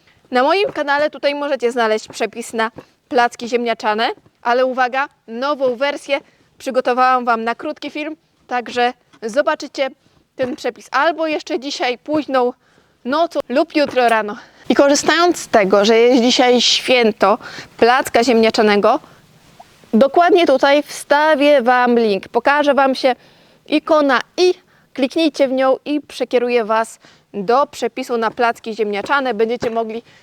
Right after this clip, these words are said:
przygotować je z mojego przepisu. Nasze ciasto na pierogi jest już gotowe.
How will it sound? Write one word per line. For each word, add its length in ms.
przygotować 640
je 140
z 160
mojego 380
przepisu. 460
Nasze 400
ciasto 460
na 180
pierogi 420
jest 240
już 140
gotowe. 440